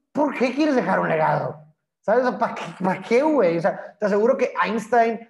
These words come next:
o Newton no saben las consecuencias de sus obras. Aristóteles, nadie, no tienen ni idea de las consecuencias que tuvo sus obras, ¿verdad?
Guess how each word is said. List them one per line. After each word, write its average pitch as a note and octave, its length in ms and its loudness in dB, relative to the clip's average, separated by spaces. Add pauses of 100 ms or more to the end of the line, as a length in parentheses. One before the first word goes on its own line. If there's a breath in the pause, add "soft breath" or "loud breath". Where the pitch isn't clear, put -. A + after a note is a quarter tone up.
(100)
o F3+ 120 0
Newton G#3+ 680 2
no B3 80 0
saben B3 500 0
las A#3+ 140 2
consecuencias G3 480 -2
de A3+ 80 -4
sus D#3 180 -12
obras. G3 400 4
Aristóteles, F#3 800 -4
nadie, G#3+ 220 -4
no C#4 140 0
tienen D4 260 4
ni C4+ 140 4
idea G#3 480 4
de G#3 100 4
las F#3 180 2
consecuencias F#3 640 -2
que G3+ 200 0
tuvo G3 240 2
sus E3 200 -12
obras, F#3+ 300 4
¿verdad? C3+ 240 -6